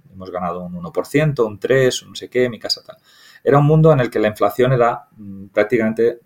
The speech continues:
despreciable, ¿vale? Negligible en inglés. Em, estamos en un mundo ahora en el que yo creo que la inflación va a seguir elevada durante mucho tiempo y básicamente las variables del juego cambian, porque aunque yo sea tu banquero y te diga, "Mira, este año te he ganado un uno",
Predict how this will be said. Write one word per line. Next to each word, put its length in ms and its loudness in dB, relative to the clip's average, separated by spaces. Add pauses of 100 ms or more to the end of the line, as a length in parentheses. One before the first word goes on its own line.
despreciable, 680 -6
¿vale? 200 -8 (200)
Negligible 540 -2
en 60 -8
inglés. 340 -10 (600)
Em, 560 -2 (260)
estamos 320 4
en 80 2
un 60 2
mundo 160 6
ahora 180 6
en 60 2
el 80 -2
que 100 2
yo 80 4
creo 140 0
que 60 2
la 60 0
inflación 600 -2
va 180 -2
a 40 0
seguir 520 0 (140)
elevada 400 4
durante 260 0
mucho 240 -6
tiempo 440 -6 (540)
y 80 -2
básicamente 520 4
las 420 4
variables 360 4
del 100 4
juego 300 2
cambian, 340 -4
porque 220 -12
aunque 220 -6
yo 100 0
sea 180 2
tu 100 2
banquero 380 4
y 60 0
te 100 -6
diga, 220 -2
"Mira, 260 -2
este 200 -4
año 160 -4
te 200 0
he 40 0
ganado 380 2
un 120 0
uno", 460 2